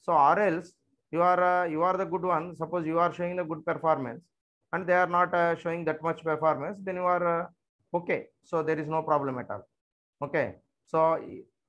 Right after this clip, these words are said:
you have to know these things after comparison only, after benchmarking process only. Okay, so after that, then only you have to know you are the good and, uh,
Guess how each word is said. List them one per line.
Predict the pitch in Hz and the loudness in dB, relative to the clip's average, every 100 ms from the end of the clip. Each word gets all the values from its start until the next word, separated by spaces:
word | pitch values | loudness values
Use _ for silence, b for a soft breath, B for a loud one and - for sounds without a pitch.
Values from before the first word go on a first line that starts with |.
| _ _ _ - | _ _ _ -8
you | |
have | 135 170 196 | 0 2 2
to | |
know | 196 185 156 160 202 139 | 0 2 2 0 -2 -4
these | 180 185 | -4 -4
things | - 156 131 208 _ _ _ _ _ - _ _ 123 | -4 -2 -4 -10 _ _ _ _ _ -20 _ _ -8
after | - - | -4 -2
comparison | 165 160 170 190 185 180 | -2 -4 4 4 4 0
only, | 170 135 117 | 0 -2 -6
after | 131 - 143 | -8 -6 -6
benchmarking | 143 147 175 180 180 180 | -6 -6 -4 -4 -4 -6
process | 165 160 156 - | -2 -2 -4 -10
only. | 131 107 82 _ _ _ _ _ - | -10 -10 -14 _ _ _ _ _ -10
Okay, | 147 170 135 - _ _ _ | -6 -2 -4 -4 _ _ _
so | - | -6
after | 117 127 - 175 | -2 -2 -2 -2
that, | 202 | -2
then | 175 170 | -2 -2
only | 175 185 | -2 -2
you | 175 | 0
have | 170 170 | 2 0
to | 202 247 | -2 -4
know | 190 175 160 135 - _ _ - | 0 0 0 -2 -8 _ _ -4
you | 139 | 2
are | 175 | 2
the | 170 | 2
good | 165 208 220 | 0 -2 -2
and, | 220 196 | -2 2
uh, | 190 180 180 | 4 2 0